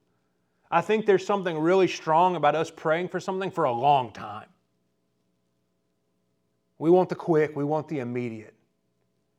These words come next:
I think Advent sometimes is a way for us to learn, "I am going to pray for things steadfastly." That biblical posture of waiting on God,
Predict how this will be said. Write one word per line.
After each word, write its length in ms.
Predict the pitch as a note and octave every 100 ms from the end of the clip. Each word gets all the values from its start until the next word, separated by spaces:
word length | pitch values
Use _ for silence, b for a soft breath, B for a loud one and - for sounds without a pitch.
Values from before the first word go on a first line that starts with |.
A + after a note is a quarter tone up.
| _ _ _ _ -
I 80 | C#3+
think 200 | D#3+ D3
Advent 540 | C#3+ D3+ C3 C3 B2+
sometimes 640 | - C#3+ C3+ B2+ B2 A#2+
is 100 | A#2
a 80 | B2
way 160 | A#2+ C3
for 160 | C3
us 160 | C3+ C3
to 100 | A#2+
learn, 360 | A#2 B2+ A#2+ A2+
"I 200 | B2+ D#3+
am 100 | D3+
going 320 | C3 B2+ A#2+
to 180 | - A#2
pray 460 | - A#2+ C#3 D3 D3
for 240 | D3+ D3
things 560 | - B2+ B2 B2 A#2+ - _ _ _
steadfastly." 1400 | - - - - A#2 A2+ - A2 G2+ - - _ _ _ _ _ _ _ _ _ _ _ - B B B B B B -
That 220 | C3 A#2
biblical 440 | C#3+ D3 D3 D#3
posture 640 | C#3+ C#3+ C3 C3 - C3+ A#2+
of 100 | A2
waiting 480 | A2+ B2 C3 C3 B2+
on 340 | A#2+ A#2+ A2+
God, 420 | A#2 A#2+ G#2+ A2